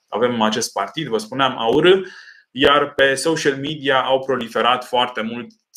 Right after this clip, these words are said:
transmițători a acestor, um, conspirații și a acestor atitudini antiștiințifice, în esență. Pentru că, până la urmă, acești oameni, care este problema lor? Problema lor este că ei nu fac distincție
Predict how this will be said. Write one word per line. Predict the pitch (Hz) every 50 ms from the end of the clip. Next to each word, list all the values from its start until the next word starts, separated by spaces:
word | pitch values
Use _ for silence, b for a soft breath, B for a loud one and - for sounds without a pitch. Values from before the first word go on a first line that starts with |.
| - - -
transmițători | - 190 185 180 - - 139 131 131 135 - 135 123 - - 170 165 139 113 107 - - - - _ _
a | - - 110 107
acestor, | 107 110 110 120 120 117 - _ 123 117 113
um, | 113 107 107 107 104 104 101 98 98 _
conspirații | _ 120 117 117 - _ 117 113 120 131 147 - - 120
și | 110 -
a | 123 113
acestor | 107 107 117 113 - - 127
atitudini | 113 110 110 113 110 110 127 123 117 117 117 117 113 113 - _ _
antiștiințifice, | - 160 156 147 143 143 - - 139 135 131 - 156 - 143 127 - 110
în | 104 95
esență. | 95 90 - 90 85 80 - - - - _ B B B B B B B B
Pentru | - 147 156 151 -
că, | 160 156
până | 160 175 180 170
la | 165 165
urmă, | 175 175 175 170 151
acești | 147 143 - 165 160 156 -
oameni, | 175 165 165 165 156 156 151 151 151 - _ _
care | _ - 165 160 160
este | 151 143 - - 143 127 120 117 120 -
problema | - 131 117 120 131 135 131 123 117 110 107
lor? | 113 123 120 98 85 - - _
Problema | _ 127 143 175 180 170
lor | 165 170 170
este | 170 156 160 170 156
că | - 151
ei | 147 151
nu | 165 175
fac | - 170 165 147
distincție | 147 139 127 - - 147 139 143 - - 92 87 92 - _